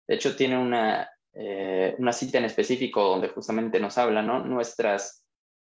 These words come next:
las leyes de nuestro aparato, eh, cognoscitivo efectivamente están inscritas en el marco de las leyes naturales,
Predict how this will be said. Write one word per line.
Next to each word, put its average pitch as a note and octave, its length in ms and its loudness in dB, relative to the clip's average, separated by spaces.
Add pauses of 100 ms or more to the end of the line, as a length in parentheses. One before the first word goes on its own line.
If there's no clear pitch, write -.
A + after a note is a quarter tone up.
(440)
las A#2+ 220 -2
leyes D3+ 440 2
de A2+ 120 4
nuestro G2+ 600 2
aparato, A2+ 720 0
eh, G2 440 -2
cognoscitivo A2+ 920 -2 (220)
efectivamente C#3+ 880 0
están A2+ 520 -2
inscritas A2+ 640 -2
en A2+ 100 0
el G#2+ 120 0
marco A2+ 300 2
de G#2+ 140 0
las G#2 200 -6
leyes A2+ 300 0
naturales, G#2+ 640 0